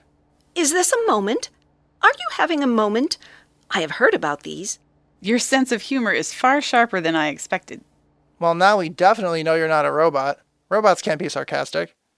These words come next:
Speaker 1: If that is your experience, I do not believe that we know the same robots.
Speaker 3: Uh, guys, do you hear that?
Speaker 1: I hear nothing out of the ordinary.
Speaker 2: He's using his power. What do you hear?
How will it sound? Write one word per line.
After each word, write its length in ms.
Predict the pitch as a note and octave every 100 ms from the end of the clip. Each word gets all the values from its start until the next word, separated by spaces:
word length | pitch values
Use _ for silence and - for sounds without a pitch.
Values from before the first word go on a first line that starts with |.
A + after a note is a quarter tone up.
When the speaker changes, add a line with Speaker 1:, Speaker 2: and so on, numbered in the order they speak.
| _ -
Speaker 1:
If 180 | A#3+
that 260 | F3+ G#3+ G#3
is 200 | F3 -
your 100 | D3+
experience, 640 | C3+ - - C#3+ C3 D3+ -
I 120 | G3
do 120 | G3 E3+
not 200 | E3+ E3+
believe 280 | F3 E3
that 140 | D3+ D#3
we 100 | E3+
know 200 | D#3+ D#3
the 100 | D3+
same 360 | - E3 C#3+
robots. 540 | D#3 D3+ - - - - _ _ _ _ _
Speaker 3:
Uh, 240 | - D#3+ D3+ - _ _
guys, 440 | G3 D#3 G3+ - - _ _ -
do 80 | G3
you 80 |
hear 240 | G3+ F3 F3+
that? 260 | G#3+ A3+ - _ _ _ _ _ _ _
Speaker 1:
I 140 | F#3
hear 160 | G3 G3+
nothing 320 | G3 G#3 G#3+
out 160 | F#3+ F#3
of 80 |
the 120 | E3+ E3+
ordinary. 580 | A#3 A#3+ C#3 D3 G#3 - _ _ _ -
Speaker 2:
He's 220 | G#3 A3
using 260 | C#4 A3+
his 140 | F#3+ F3
power. 500 | E3 D3 D3 D3 D#3 _ _
What 220 | F3 G3+
do 40 | C4
you 160 | C4+
hear? 460 | A3+ G3+ G3 G3 G3